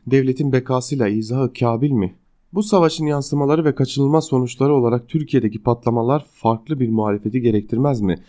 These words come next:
Mesela dokuz Ağustos'ta Hatay Reyhanlı'da bir tesiste beş, beş saat boyunca patlamalar oldu. "Askeri mühimmat patladı." denildi. İşte muhalefetin susması için kafi bir izah.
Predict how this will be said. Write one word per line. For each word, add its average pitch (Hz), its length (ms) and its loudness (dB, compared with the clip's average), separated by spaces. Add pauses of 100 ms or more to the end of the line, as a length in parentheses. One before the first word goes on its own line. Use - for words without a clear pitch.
(200)
Mesela 139 380 2
dokuz 123 260 0
Ağustos'ta 120 480 0
Hatay 127 300 0
Reyhanlı'da 110 580 0
bir 120 160 0
tesiste 107 540 -4
beş, 135 380 -2
beş 175 200 4
saat 110 340 0
boyunca 113 300 2
patlamalar 110 540 -2
oldu. 92 360 0 (380)
"Askeri 147 440 2
mühimmat 127 480 0
patladı." 104 420 -4
denildi. 90 480 -6 (340)
İşte - 200 2
muhalefetin 123 520 2
susması 120 560 -4
için 135 340 -4 (340)
kafi 120 360 2
bir 98 100 -2
izah. 87 340 -6